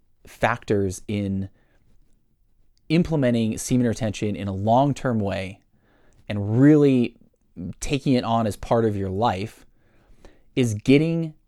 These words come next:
to the point where you can really truly experience the benefits, because we're very much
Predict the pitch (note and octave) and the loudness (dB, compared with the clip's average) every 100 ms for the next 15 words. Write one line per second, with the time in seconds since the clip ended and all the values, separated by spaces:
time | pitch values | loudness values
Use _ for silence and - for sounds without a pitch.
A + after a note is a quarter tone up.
0 | _ _ - C#3 B2+ - D#3+ C3 G#2+ A#2+ | _ _ -4 0 0 0 0 0 0 0
1 | B2 - A2 A2 C3+ D3 D3+ - C#3 C3+ | 0 0 -2 2 2 2 -2 -2 0 2
2 | C3 - - - B2 A#2 G#2 G2 - - | 0 -2 -10 0 2 2 -2 -4 -10 -16
3 | - _ _ _ - G#2+ A2+ G2 F2+ - | -20 _ _ _ -4 0 0 0 -8 -10
4 | - - _ _ A#2 A#2+ B2+ A2+ G#2+ G2+ | -18 -20 _ _ -2 0 2 2 0 -4
5 | - - - _ _ - G#2+ A2 D3+ D3 | -10 -20 -20 _ _ -10 -4 0 0 2
6 | C#3+ E3+ G3 F3+ - - - A2+ B2+ G#2+ | 2 4 0 -2 -6 -16 -6 0 2 2
7 | G2+ - - | -2 -12 -16